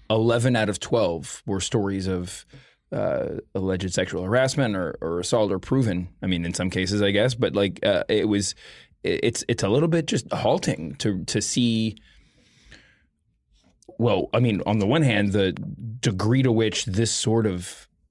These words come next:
like, horror is permeating <laughs> Hollywood culture and just our culture at large, but also just to,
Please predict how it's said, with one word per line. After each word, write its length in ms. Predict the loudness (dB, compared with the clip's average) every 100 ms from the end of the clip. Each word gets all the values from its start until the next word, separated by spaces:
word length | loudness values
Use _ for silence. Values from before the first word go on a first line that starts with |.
| _ _ -8
like, 260 | -4 -4
horror 520 | 0 2 2 2 2
is 120 | 0 0
permeating 580 | 0 2 2 4 2
<laughs> 20 | 4
Hollywood 400 | 4 4 2 2
culture 360 | 0 2 2
and 100 | 0
just 160 | 0 -2
our 80 | -2
culture 300 | -2 0 0
at 80 |
large, 320 | 2 2 2 2
but 100 | 2
also 300 | 2 2 -2
just 240 | -2 -4
to, 120 | -4